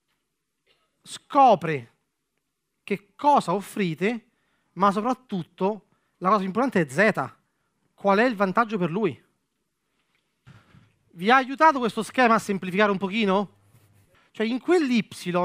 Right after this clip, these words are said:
a volte può essere spiegato in maniera dettagliata quello che realmente fate, a volte se avete un vostro metodo che brandizzate in un certo modo,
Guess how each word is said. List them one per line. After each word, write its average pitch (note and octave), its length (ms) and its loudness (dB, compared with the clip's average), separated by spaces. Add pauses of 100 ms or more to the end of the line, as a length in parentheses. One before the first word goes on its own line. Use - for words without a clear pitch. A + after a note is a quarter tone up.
(680)
a A#3+ 120 4
volte E4+ 520 -2
può F3+ 160 0
essere G#3 360 0
spiegato G3+ 500 -2
in F#3 80 -4
maniera F#3+ 280 -2
dettagliata F3+ 680 -2
quello F3+ 180 -4
che D#3 120 -6
realmente E3+ 440 -4
fate, D#3+ 520 -6 (440)
a C#4 180 -2
volte C#4 400 0
se B3+ 80 -4
avete G#3+ 240 -2
un G3+ 120 -4
vostro A3+ 340 -4
metodo F3 560 -4
che F3 100 -8
brandizzate G#3 560 -2
in G3 100 -6
un F3 100 -6
certo G#3 320 -6
modo, G3+ 420 -4